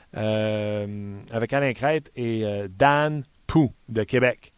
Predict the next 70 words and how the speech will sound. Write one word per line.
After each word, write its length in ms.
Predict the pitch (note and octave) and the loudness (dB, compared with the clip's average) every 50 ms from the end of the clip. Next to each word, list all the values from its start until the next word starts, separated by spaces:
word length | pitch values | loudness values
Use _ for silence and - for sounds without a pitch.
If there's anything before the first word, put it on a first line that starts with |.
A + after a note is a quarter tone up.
| _ _ _ _ _ _ _ - | _ _ _ _ _ _ _ -10
Et 280 | - G#2+ G#2+ A2 G#2 G2+ | -6 -4 -4 -4 -4 -4
je 60 | G2 | 0
vous 40 | A2 | 0
le 80 | A#2+ | 0
dis 80 | A2+ A2+ | 0 0
tout 60 | A#2+ | -4
de 20 | - | -2
suite, 240 | - F3 F3 E3+ | 0 0 0 0
là, 80 | E3+ D#3+ - | -4 -4 0
on 100 | B2 A#2+ | 2 2
nous 140 | A#2+ A2+ A#2+ | 2 6 4
a 40 | C3+ | 4
demandé 520 | B2+ B2+ C3+ C3 B2+ A#2+ C3 C#3+ D#3 E3+ | 6 6 6 6 6 4 4 2 2 0
de 100 | D3+ B2+ | 0 0
le 140 | A2+ A2+ A2+ | 0 0 -2
faire, 340 | - - C#3 C#3 C#3+ D3+ C3+ | 0 4 4 6 6 4 2
et 320 | A#2 A#2+ A#2+ A#2+ A#2+ A#2 A#2+ | 0 0 0 0 0 -2 -4
je 40 | G#2 | -2
vous 120 | G2 A#2+ C#3 | 2 4 6
invite 260 | C3 B2+ D#3+ - - | 6 6 4 2 2
à, 280 | B2 A2+ A2 A2 A2+ | 2 2 2 2 -2
à 40 | A2+ | -2
faire 220 | - - C#3+ C#3 C3+ | 2 4 4 4 4
le 100 | B2+ A2+ | 2 2
test 240 | - D#3+ E3 - | 2 0 0 0
puis 80 | - B2+ | -2 -4
de 60 | A#2+ | 0
m'envoyer 260 | A#2 A2+ A2+ A#2 A2+ | 2 2 4 4 2
ça 140 | A2 - E3 | 2 2 0
sur 180 | C#3+ - B2 - | 0 0 -2 -4
Twitter. 320 | - A#2+ A2+ - - C#3 D3 D3 - - - - - - - - - - - | -4 -4 -4 -2 -2 -2 -4 -4 -8 -18 -20 -18 -18 -20 -20 -20 -10 -2 2
On 100 | A#2+ B2 | 4 4
nous 100 | A#2+ C3+ | 6 6
a 60 | D3 | 6
demandé 220 | C#3 C#3 C#3 D#3+ | 8 8 6 6
de 40 | E3+ | 6
faire 420 | - D3 D3+ D3+ D3+ D3+ D3+ C#3+ A2 | 6 6 8 8 8 6 4 0 -4
l'équipe 600 | A#2 A#2+ A#2+ D3 D#3 D3+ - - F3 E3+ _ - - - - - _ _ _ _ _ _ _ _ _ _ _ - _ _ _ - | -4 -2 0 0 0 0 2 0 0 0 _ -8 -16 -16 -16 -18 _ _ _ _ _ _ _ _ _ _ _ -20 _ _ _ -14
qui 120 | - B2+ | -8 2
gagnerait 420 | B2 C3+ C#3+ C#3+ C#3 C3+ C3 D3 D3+ | 8 10 10 10 10 6 6 6 6
la 100 | C3 A2 | 6 4
Coupe 160 | - C3 A2 | 4 0 -2
Stanley 400 | - - C3 B2 B2 C3 C#3+ C3+ | 0 2 2 2 4 2 2 4
dans 160 | B2+ A#2+ A2 | 2 2 2
cinq 300 | - - C3 A#2+ A2 - | 2 0 0 0 0 -2
ans. 120 | A#2 A2 G2+ G#2+ | -4 -6 -6 -2
Donc, 240 | G#2 A2 A#2 A2 | 0 0 0 0
on 40 | A#2+ | 0
nous 120 | A#2 A2+ B2+ | -2 0 2
a 20 | |
demandé 220 | B2+ C3 C3 C#3+ | 2 4 4 2
de 40 | C#3+ | 2
choisir 300 | - C3+ B2 A#2+ C3+ C3 | 2 0 0 2 0 0
six 240 | - - - D#3 D3+ | 0 0 0 2 0
joueurs, 320 | B2+ A2+ A2+ A#2 B2+ C#3+ | 0 2 4 4 4 4
un 80 | D3 C#3+ | 4 2
joueur 200 | A#2 C3 C#3+ C#3 | 4 4 4 4
à 100 | C3 A2 | 4 2
chaque 220 | - - C#3 - | 0 -2 -4 -4
position, 420 | - - B2 G#2+ - - A#2+ A#2+ C3+ | -2 -4 -2 -2 -2 -2 -2 -2 -2
un 100 | C3+ A#2+ | 0 2
défenseur 480 | A2+ B2+ - C3+ B2 - - C3 A2+ | 2 2 2 2 0 2 0 0 0
gaucher 560 | G#2+ A2 B2+ C3 C3 A#2+ - - - C3+ C3+ - | 2 4 6 6 6 6 4 2 -2 -4 -4 -4
à 120 | - A2+ A#2 | -4 -4 -2
gauche, 320 | A2 B2 A#2+ B2 C#3 C3 | 2 4 4 4 4 2
un 80 | C3+ B2 | -2 -2
défenseur 380 | A#2+ A#2 - A#2+ - B2+ B2 | -2 -2 -2 0 0 0 0
droitier 640 | A#2 A2 A2 A2 A#2+ A#2+ A2 - - - B2+ B2 B2 - | 0 0 0 2 4 2 2 0 -6 -8 -8 -8 -8 -6
à 120 | - A#2 | -6 -4
droite, 360 | A2+ A2+ A2+ G#2+ G#2+ G#2+ A#2+ | -2 0 0 0 0 0 -2